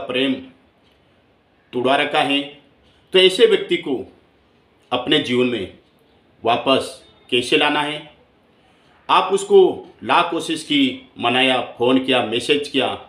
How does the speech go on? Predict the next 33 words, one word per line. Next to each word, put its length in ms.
तो 100
भी 120
आपका 260
कहना 300
नहीं 200
मानता 320
है, 160
तो 200
फिर 380
आप 260
उसके 240
प्रेम 340
में, 340
उसके 260
विचारों 440
में 300
सोचते 400
सोचते 340
बहुत 420
दुखी 220
हो 120
जाते 320
हो। 140
तो 80
आपको 420
क्या 200
करना 240
है 100
कि 180
ऐसे 280
आपके 280
प्रेमी 420
को, 360